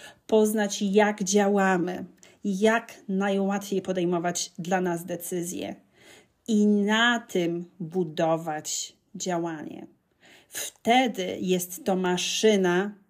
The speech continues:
która ma szansę dowieść cię do celu. I na koniec decyzja. Często decyzja i wybór kierunku są trudniejsze niż działanie.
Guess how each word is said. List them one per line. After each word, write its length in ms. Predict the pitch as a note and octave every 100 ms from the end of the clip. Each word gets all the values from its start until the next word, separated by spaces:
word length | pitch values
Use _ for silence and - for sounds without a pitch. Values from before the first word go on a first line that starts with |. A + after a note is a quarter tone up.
| _ _
która 300 | - G#3 G3
ma 160 | F#3
szansę 800 | F3+ - - G#3 G#3 G#3 G3+ F#3+ F3
dowieść 880 | D3+ D3+ F#3+ G#3 G#3 G#3 F3+ - -
cię 180 | -
do 140 | E3+ -
celu. 420 | - D3+ C#3+ - - _ -
I 120 | A3
na 140 | G#3+
koniec 680 | G#3 G3 F3 F3 - - - _ _ _ _ _ -
decyzja. 800 | E3+ G3+ - G3 E3 - - - _ _ _ _ - - - - -
Często 460 | - C#4 D#4+ - A3
decyzja 640 | G3 G3 - G#3+ A3+ A#3
i 140 | G#3 F#3
wybór 380 | G#3+ G#3+ G#3
kierunku 880 | G#3 G3+ F#3+ F3+ F3 F3+ F#3+ A#3 B3+ - _ _ _ _ _ _ _ _
są 420 | - - G#3+ G#3
trudniejsze 1040 | G3+ - A3 F#3 G#3 G#3+ A3 A3 G#3 -
niż 180 | G3 F#3+
działanie. 600 | E3+ F#3 E3+ E3 - -